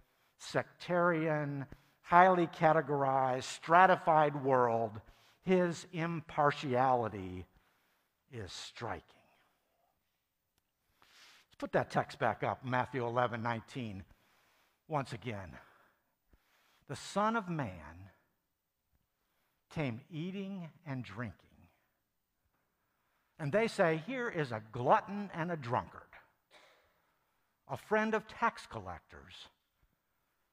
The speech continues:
and sinners." But wisdom is proved right by her deeds. Do you know when they accused him of this,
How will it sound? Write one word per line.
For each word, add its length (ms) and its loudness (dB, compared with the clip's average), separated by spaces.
and 240 -6
sinners." 640 -10
But 180 -8
wisdom 400 -6
is 140 -10
proved 320 -8
right 320 -10
by 220 -8
her 280 -14
deeds. 420 -20
Do 80 -12
you 40 2
know 140 10
when 160 6
they 120 8
accused 480 2
him 160 4
of 220 2
this, 460 2